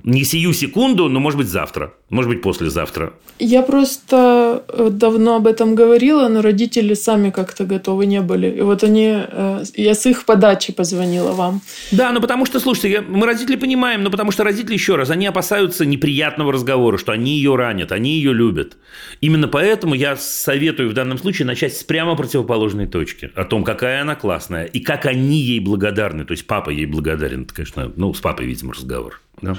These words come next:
Speaker 2: А можно вот маленький вопрос, э, в продолжение? Если вдруг возникнет вопрос, почему её бросил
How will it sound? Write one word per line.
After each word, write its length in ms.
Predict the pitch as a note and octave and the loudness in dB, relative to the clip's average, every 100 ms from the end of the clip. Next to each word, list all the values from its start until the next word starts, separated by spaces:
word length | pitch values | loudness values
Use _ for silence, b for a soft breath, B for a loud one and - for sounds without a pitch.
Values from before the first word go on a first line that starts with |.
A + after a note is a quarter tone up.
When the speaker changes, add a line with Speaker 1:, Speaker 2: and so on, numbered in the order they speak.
| - | -6
Speaker 2:
А 120 | A3+ | -4
можно 440 | A3+ C#4 D4 C#4 A#3+ | 2 4 4 4 4
вот 240 | A3+ - - | 2 -2 -8
маленький 600 | A3 A3 A3+ A3+ A3 G#3 A3 | 0 2 4 6 4 4 2
вопрос, 600 | A3 A#3 A#3 A3 - - | 4 6 4 4 -6 -6
э, 200 | G#3+ G3 F#3 | -2 -2 -4
в 140 | - | -6
продолжение? 760 | - G#3 G3+ A3 G#3+ G#3+ G#3 G3+ | 2 4 6 6 6 4 4 4
Если 440 | G3+ A3 - A3 | 4 4 2 0
вдруг 500 | A3 G3 B3 D4+ D4+ A3 | 2 2 2 2 2 2
возникнет 560 | G#3 A3 A#3 A3+ G#3 | 2 4 2 0 0
вопрос, 360 | G#3+ G3+ B3 C4 | -2 2 2 2
почему 540 | - G#3 G#3 A3 A3 A3+ | 0 0 2 2 6 6
её 260 | A3 G#3+ | 6 4
бросил 720 | F#3 G#3 A3+ A3+ - G3 G3 | 4 6 6 4 2 2 2